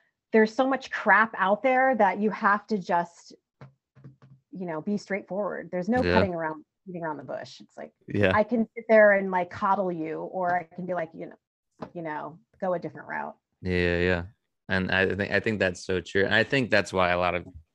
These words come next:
Speaker 2: I mean, I know that's why a lot of people appreciate you and, and kinda, like, the way you present straightforward information is because you don't hold anything back. Like, there's no <laughs> punches there. And it's kinda like, what you see is what you get. So I think,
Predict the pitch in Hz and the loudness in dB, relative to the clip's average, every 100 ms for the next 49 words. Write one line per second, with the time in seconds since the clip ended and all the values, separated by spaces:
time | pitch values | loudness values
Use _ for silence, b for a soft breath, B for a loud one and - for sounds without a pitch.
0 | 101 - - 95 87 90 92 101 92 92 | -20 -20 -10 -6 -2 0 2 4 4 2
1 | 92 85 87 85 - 87 87 85 87 87 | 0 0 0 -2 -4 -6 -6 -6 -8 -10
2 | - 95 85 87 82 90 90 85 85 87 | -6 -4 -2 -2 0 2 2 0 -2 -6
3 | 85 95 90 85 85 85 _ _ b b | -6 -4 -2 -2 -2 -4 _ _ b b
4 | _ - 92 95 92 82 92 92 87 85 | _ 0 2 4 2 0 -2 0 -2 -2
5 | _ _ _ _ _ _ _ _ - - | _ _ _ _ _ _ _ _ -20 -8
6 | - 101 - 95 87 85 90 90 98 92 | 0 0 2 -2 -2 -4 -2 0 0 -2
7 | 87 87 90 92 82 90 90 87 95 87 | -8 -8 -4 -4 -2 -2 -2 -4 -4 0
8 | 87 87 90 85 90 90 90 85 87 85 | 0 0 -2 -2 0 0 0 -2 -2 0
9 | 113 117 - 117 104 - 123 - 180 - | -2 -2 0 0 0 0 0 2 0 2
10 | 165 180 - - 233 165 156 170 151 120 | -2 -4 -6 -10 -6 -6 -2 -2 -2 2
11 | 131 123 113 120 104 113 - 110 104 104 | 4 4 4 2 0 -2 -2 0 0 0
12 | 101 104 165 113 - 110 110 - 117 104 | 0 4 4 2 2 2 2 0 -4 -4